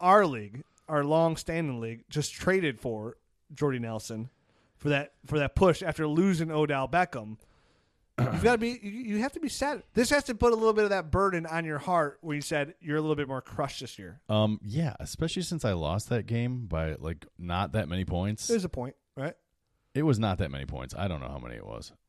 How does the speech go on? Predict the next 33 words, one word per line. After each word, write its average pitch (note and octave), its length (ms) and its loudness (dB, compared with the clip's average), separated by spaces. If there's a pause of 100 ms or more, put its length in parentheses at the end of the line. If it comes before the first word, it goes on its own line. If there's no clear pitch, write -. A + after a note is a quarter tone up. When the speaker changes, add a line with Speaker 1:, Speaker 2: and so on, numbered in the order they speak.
(160)
Speaker 1:
Not B2 180 -6
many, A2 220 -8
though. F#2+ 180 -14 (300)
Speaker 2:
It C#3+ 100 4
was A#2 140 6
not G2 220 4
many. D#2+ 340 -2 (280)
Only C3+ 320 4
a F2+ 60 2
few G#2 200 0
catches F2 400 -2
by D#2 160 -2
Jordy, D#2 400 -2
and C#2+ 100 -4
I D2 60 -4
would D2+ 100 -4
have C#2 60 -8
been C#2+ 100 -10
fine. C2+ 460 -4 (160)
A - 60 -20
few F2+ 160 -6
more E2 180 -2
catches, C#2 340 -6
anyway. C#2 360 -8 (640)
And, F2+ 300 0
uh, F#2 280 2
I G#2+ 120 0
went A2+ 200 2
from F#2+ 300 -2
first - 320 0
place D#2+ 480 0
to D#2 300 -4
one, C3+ 360 -6